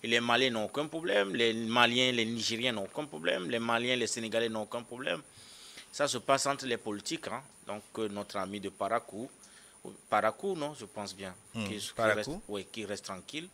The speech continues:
Speaker 1: De toute manière, ça n'a jamais été un problème et ça ne sera jamais. Mais à la fin de la journée, les dirigeants de chacun des pays respectivement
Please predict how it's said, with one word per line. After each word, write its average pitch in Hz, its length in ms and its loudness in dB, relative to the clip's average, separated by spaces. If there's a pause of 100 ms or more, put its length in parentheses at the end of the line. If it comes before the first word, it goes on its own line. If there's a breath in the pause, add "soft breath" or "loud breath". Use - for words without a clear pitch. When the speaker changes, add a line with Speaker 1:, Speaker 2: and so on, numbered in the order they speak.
(760 loud breath)
Speaker 1:
De 104 120 -4
toute 120 180 -6
manière, 107 280 -2
ça 110 120 0
n'a 101 120 0
jamais 98 280 -4
été 101 220 -6
un 98 40 -6
problème 98 380 -8 (140)
et 95 60 -8
ça 104 160 -6
ne 95 120 -8
sera 95 300 -6
jamais. 92 300 -6 (1160 loud breath)
Mais 95 400 -6 (580)
à 98 60 -8
la 95 120 -6
fin - 240 -8
de 98 120 -8
la 92 120 -2
journée, 101 440 -8 (960 loud breath)
les 98 120 -10
dirigeants 101 460 -4
de 101 100 -6
chacun 101 380 -4
des 98 120 -8
pays 101 260 -6
respectivement 98 840 -8